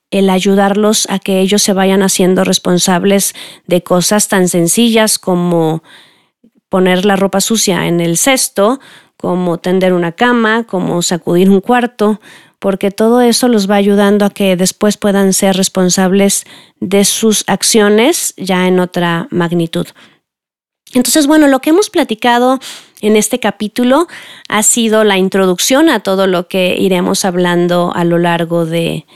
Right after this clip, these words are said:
de esta serie. Eh, y la reflexión que, que quisimos hacer fue, primero, ¿qué concepto tenemos de la adolescencia? Si el concepto es negativo, entonces en-, nosotros estamos entrando,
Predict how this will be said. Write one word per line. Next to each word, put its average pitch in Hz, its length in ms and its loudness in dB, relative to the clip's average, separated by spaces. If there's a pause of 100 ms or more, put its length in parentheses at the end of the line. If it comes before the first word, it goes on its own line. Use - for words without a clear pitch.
(540)
de 170 720 -4
esta 180 320 -4
serie. 226 540 2 (800)
Eh, 196 680 0 (280)
y 220 380 2
la 214 240 4
reflexión 247 800 0
que, 311 520 -2
que 208 500 -2
quisimos 254 460 2
hacer 233 300 0
fue, 196 400 0 (260)
primero, 294 680 2 (840)
¿qué 277 120 0
concepto 294 520 2
tenemos 202 340 0
de 190 80 0
la 185 80 -2
adolescencia? 175 680 -4 (640)
Si - 220 0
el 208 100 2
concepto 294 520 2
es 302 80 2
negativo, 254 720 2
entonces 214 520 0
en-, 208 120 2
nosotros 233 440 0
estamos 220 440 -2
entrando, 240 800 2